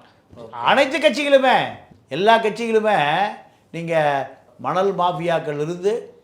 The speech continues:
Speaker 2: அத்தனை மாஃபியாக்களும் சீமா-, சீமானிடம், அ, அண்ணாமலை அனுப்புறாரு. அப்போ இப்படி தான் சீமானையும் அண்ணாமலையும் நல்ல நெருக்கம்.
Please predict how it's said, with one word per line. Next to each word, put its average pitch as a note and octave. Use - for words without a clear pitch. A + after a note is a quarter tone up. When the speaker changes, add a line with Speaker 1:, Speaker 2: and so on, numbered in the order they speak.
Speaker 2:
அத்தனை G#3
மாஃபியாக்களும் F3+
சீமா-, F#3+
சீமானிடம், F3+
அ, C3
அண்ணாமலை F#3
அனுப்புறாரு. C3+
அப்போ E3+
இப்படி G#3
தான் F3+
சீமானையும் G#3+
அண்ணாமலையும் F#3
நல்ல C#3+
நெருக்கம். B2